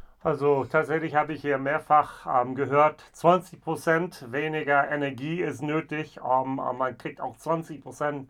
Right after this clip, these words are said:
mehr tatsächlich, ähm, Ergebnisse dabei heraus, weil halt eben in den Pot Still nicht alles denn dort immer genau Stints dort, ähm, dis-, destilliert werden kann.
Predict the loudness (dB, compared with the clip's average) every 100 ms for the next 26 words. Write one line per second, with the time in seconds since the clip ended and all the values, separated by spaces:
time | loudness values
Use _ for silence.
0 | _ -20 -10 -4 -2 2 2 0 0 -4
1 | -4 -6 -6 -6 -2 0 -2 -6 -8 -4
2 | -2 -2 -4 -6 -4 -2 0 2 0 -2
3 | -6 2 4 4 -2 -14 -20 -20 -20 -2
4 | 2 4 4 2 0 -4 -4 -4 -8 -8
5 | -4 2 2 0 -6 -2 -2 -2 -6 -4
6 | -2 -2 -2 -8 -8 -6 -4 -2 0 -2
7 | -8 -6 -2 -2 -4 -10 _ _ -4 2
8 | 6 6 4 -4 -16 -6 -4 -2 -6 -10
9 | -2 0 0 -4 -2 0 0 -2 -6 -10
10 | _ -10 -8 -10 -12 -10 -8 -6 -4 -2
11 | -2 -4 -4 -4 -2 -4 -10